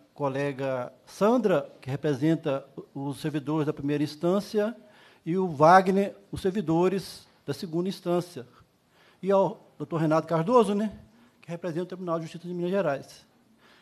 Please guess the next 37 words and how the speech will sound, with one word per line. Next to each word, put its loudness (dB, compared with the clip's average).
Eu -6
também 2
saúdo 6
de 0
uma 4
forma 4
muito 2
especial 4
os 2
oficiais 2
presentes, 2
né, 2
toda -2
Minas 2
Gerais, 0
que -10
acolheram -6
o -12
nosso -2
chamado, -2
com -8
mais 2
carinho 4
ainda, 4
o -14
povo 2
da 4
minha 4
comarca, 4
né, 0
a 2
amada 6
comarca 2
de -6
Contagem, 6
gloriosa, 10
né, 2